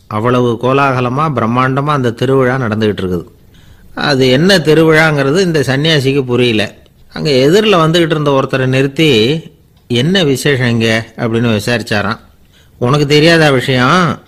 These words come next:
இன்னைக்கு இறைவனுக்கு பிறந்த நாள், அதை தான் எல்லாரும் சேர்ந்து கொண்டாடுறோம். இதுக்காக பிரம்மாண்டமான ஊர்வலம் ஒண்ணு வரப்போகுது, இறைவனே அந்த ஊர்வலத்துல கலந்துகிறார்"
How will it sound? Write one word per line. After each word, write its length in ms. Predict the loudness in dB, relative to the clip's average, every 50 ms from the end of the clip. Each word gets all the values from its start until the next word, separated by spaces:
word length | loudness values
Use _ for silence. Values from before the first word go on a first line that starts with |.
| _ _ _ -6
இன்னைக்கு 400 | -2 0 0 0 0 -2 0 0
இறைவனுக்கு 600 | 2 4 4 4 4 2 2 0 -2 -2 -4 -2
பிறந்த 320 | -2 -2 -2 0 -2 0
நாள், 340 | 0 0 -2 -2 -4 -8 -16 _ -20 _ -20 _ _ -12
அதை 260 | -6 -2 0 0 0
தான் 180 | 0 0 0 0
எல்லாரும் 360 | 2 2 2 2 2 0 0
சேர்ந்து 280 | -2 -2 -2 -2 -2 -2
கொண்டாடுறோம். 560 | -2 -2 0 0 0 0 2 0 -2 -2 -4 -10 _ _ _ _ _ _ _ -12
இதுக்காக 680 | -8 -4 0 0 2 2 2 2 2 2 4 4 2 2
பிரம்மாண்டமான 720 | 2 0 2 2 2 2 2 2 0 2 2 2 2 2
ஊர்வலம் 460 | 2 2 2 4 4 2 2 2 0 0
ஒண்ணு 200 | -2 -2 -2 0
வரப்போகுது, 680 | 0 0 -2 -2 -2 -2 -2 0 0 -2 -2 -4 -8 -14 -20 _ -20 _ _ -20 _ _ _ _
இறைவனே 560 | -2 0 0 2 2 2 2 2 2 2 2 2
அந்த 220 | 2 2 2 2
ஊர்வலத்துல 640 | 2 2 4 4 2 2 2 0 -2 0 -2 -2
கலந்துகிறார்" 560 | 0 0 -2 -2 0 0 0 0 0 -2 -2